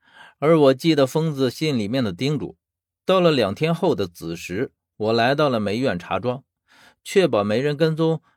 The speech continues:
这才到茶庄门前敲了三下门儿，然后就站在窗棂下等待回应。不出一秒，我就听到了咳嗽声，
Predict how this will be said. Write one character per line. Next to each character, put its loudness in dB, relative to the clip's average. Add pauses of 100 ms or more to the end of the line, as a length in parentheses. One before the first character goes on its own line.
(100)
这 2
才 0
到 0
茶 -2
庄 0
门 -4
前 -8 (180)
敲 -2
了 0
三 -4
下 -6
门 -12
儿， -8 (600)
然 0
后 0
就 0
站 0
在 2
窗 -4
棂 -4
下 -2
等 -8
待 -4
回 -12
应。 -8 (680)
不 2
出 2
一 0
秒， -6 (260)
我 0
就 0
听 -2
到 0
了 -2
咳 -4
嗽 -6
声， -12